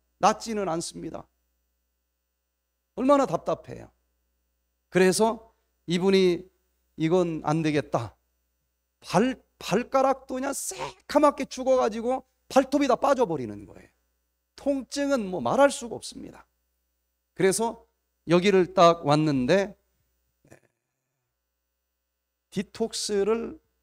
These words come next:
사십 일을 연장했어요. 한, 한 달 하니까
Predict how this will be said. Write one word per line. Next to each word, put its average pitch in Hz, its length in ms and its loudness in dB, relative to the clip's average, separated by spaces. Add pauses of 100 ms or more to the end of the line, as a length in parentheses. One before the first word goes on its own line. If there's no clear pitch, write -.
(680)
사십 269 720 2
일을 202 200 -2
연장했어요. 131 800 -8 (1600)
한, 220 120 0
한 277 220 2
달 262 160 4
하니까 254 500 -4